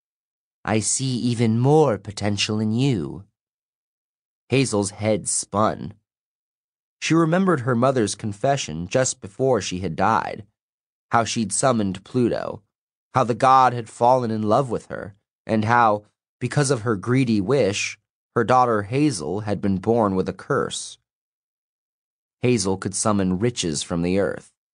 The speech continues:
but anyone who used them would suffer and die. Now this goddess was saying that she had made all that happen.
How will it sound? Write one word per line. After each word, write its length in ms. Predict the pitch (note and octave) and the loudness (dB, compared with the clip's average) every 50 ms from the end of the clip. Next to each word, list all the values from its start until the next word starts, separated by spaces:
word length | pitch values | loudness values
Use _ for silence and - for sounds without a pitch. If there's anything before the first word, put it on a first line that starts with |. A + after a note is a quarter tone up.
| _ _ _ _ _ _ _ _ _ - | _ _ _ _ _ _ _ _ _ -4
but 120 | G#2 G#2 | 0 0
anyone 420 | A2+ C#3+ E3 D#3 D3 C#3+ C#3 C3+ B2+ | 2 2 2 2 2 2 2 2 0
who 160 | A#2 A#2+ A#2 | 0 -2 -2
used 560 | A2 G#2 A2+ C#3+ E3+ F3+ F3+ D#3+ - - - | -2 -2 0 0 2 2 0 0 -2 -6 -6
them 360 | - D#2+ C#2 C2+ F#2+ A2+ B2+ | -6 -4 -4 -4 -6 -6 -6
would 200 | A#2 F#2+ F#2+ F#2 | -6 -6 -6 -4
suffer 480 | - - - D3 D3 D#3 - - B1+ G1+ | -4 -4 -2 -2 -2 -2 -4 -8 -10 -8
and 200 | G#1 D#2+ E2+ E2+ | -8 -8 -8 -4
die. 480 | F#2+ F#2+ G#2+ A2+ D#2 - - - - _ _ _ _ _ _ _ _ _ _ _ _ _ _ _ _ _ _ _ _ _ _ _ _ _ _ - | 0 2 2 2 2 0 -4 -8 -14 _ _ _ _ _ _ _ _ _ _ _ _ _ _ _ _ _ _ _ _ _ _ _ _ _ _ -2
Now 340 | G#2+ A#2+ C3 B2+ A2 A2 A#2 | 2 2 4 4 4 4 2
this 260 | A2+ B2+ C#3+ C#3 - | 2 0 -2 -2 0
goddess 440 | - G#2+ G2 F#2+ F#2+ F#2+ G2 - - | 0 2 2 2 0 -2 -4 -6 -8
was 140 | F#2 F#2 | -8 -6
saying 400 | - - G#2 G2+ G2 F#2+ F#2+ F#2+ | -4 -2 0 0 0 0 0 0
that 200 | F#2 F#2 F2 - | 0 -2 -2 -2
she 640 | - - - - - E3 F3+ D#3+ G#2 F2 F2 F#2 A2 | -4 -4 -2 -2 0 0 0 0 0 0 -2 -2 -4
had 260 | A#2+ G#2 G#2+ G#2 F#2+ | -4 -4 -4 -4 -2
made 240 | F#2+ G2+ G2+ G2+ F2+ | 0 0 0 2 2
all 220 | - G2 A2 A2+ G#2+ | 2 2 2 2 2
that 240 | G#2 G2+ F#2+ F2 | 0 -2 -2 -2
happen. 540 | F#2+ A2+ A#2+ A2+ A2+ D#2 C2 G#1+ C2 F#2 - | -2 -2 -2 -2 -2 -4 -8 -10 -12 -14 -16